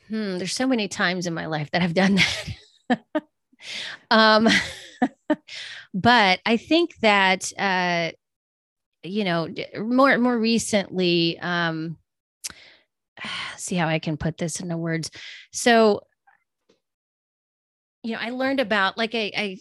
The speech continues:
I shared with you guys that I learned about energy work through pranic healing and, and through the, and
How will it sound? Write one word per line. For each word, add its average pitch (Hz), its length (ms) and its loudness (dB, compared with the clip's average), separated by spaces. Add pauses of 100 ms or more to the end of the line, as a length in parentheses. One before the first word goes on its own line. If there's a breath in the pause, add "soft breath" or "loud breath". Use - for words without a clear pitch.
I 190 300 -2 (220)
shared 214 320 0
with 185 140 -2
you 170 140 -2
guys 170 360 -6
that 175 160 -6
I 165 100 -8
learned 180 300 -6
about 175 320 -6
energy 180 420 -4
work 175 320 -4
through 175 200 -6
pranic 170 400 -8
healing 233 580 0
and, 175 240 -8
and 170 180 -10
through 175 140 -10
the, 175 200 -8
and 165 200 -12